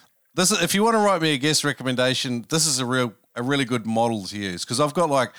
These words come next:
hundred seventy people on my list, so I wanna, like, a clear value proposition for you guys, the listeners. So Jason did it really well here. He said, "I know you probably have an overwhelming list of guests for the show, um,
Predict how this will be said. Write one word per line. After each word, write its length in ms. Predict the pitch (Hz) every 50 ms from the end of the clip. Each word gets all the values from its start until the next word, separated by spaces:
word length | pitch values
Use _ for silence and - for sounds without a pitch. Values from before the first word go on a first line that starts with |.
| - - - - -
hundred 260 | 175 170 170 156 135
seventy 320 | - 156 156 131 131 123
people 300 | 107 135 127 110 120 120
on 120 | 117 117 113
my 100 | 107 104
list, 260 | 113 131 151 - -
so 240 | - - 131 117 117
I 100 | 127 143
wanna, 400 | 143 135 135 131 120 110 98 - _ - - - - -
like, 140 | 113 113 120
a 80 | 123
clear 340 | - - - 143 147 143 131
value 300 | 107 120 123 131 143 135
proposition 600 | - - 127 104 - 104 107 123 120 - - 117
for 140 | - - 113
you 180 | 113 120 127 123
guys, 280 | 117 120 113 101 -
the 80 | - 101
listeners. 420 | 113 127 131 - - 98 87 -
So 160 | - 120 113
Jason 440 | 110 - 139 147 165 156 - 151 139
did 160 | 123 135 127
it 80 | 120 95
really 240 | 110 123 120 113 107
well 200 | 110 107 101 95
here. 160 | 104 101 98
He 120 | 107 113
said, 280 | 104 - 127 120 113 98 _ - - - _ _ _ _ _ _ -
"I 80 | 117
know 100 | 131 165
you 140 | 185 185 175
probably 320 | 175 185 175 156 160 147 151
have 120 | 151 135
an 100 | 131 127
overwhelming 580 | 127 147 165 156 151 147 147 147 143 135 127 131
list 200 | 135 131 - -
of 120 | 113 95
guests 280 | - 135 131 120 - -
for 120 | - 117
the 80 | 104 101
show, 460 | - - 131 117 107 101 107 139 131 _ _ _ _ _ _ _ _ _ _ _
um, 280 | - 117 120 120 117 110